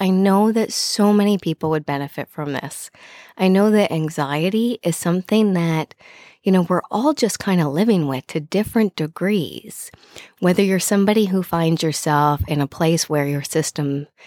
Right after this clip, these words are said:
you know, often gets a bit overwhelmed, or maybe you just get stuck in really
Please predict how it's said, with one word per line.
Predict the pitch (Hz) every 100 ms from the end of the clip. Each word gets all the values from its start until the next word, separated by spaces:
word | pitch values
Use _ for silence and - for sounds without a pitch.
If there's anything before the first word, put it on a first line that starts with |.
| -
you | -
know, | 151 147 -
often | 165 180 - 202
gets | 170 147 151
a |
bit | 143 123 _
overwhelmed, | - 147 139 151 180 196 196 190 190 185 180 - - - -
or | 170 170 160
maybe | - 165 226 370
you | 359
just | 269 240 220
get | - 190 -
stuck | - 185 180
in | 180 160
really | 160 151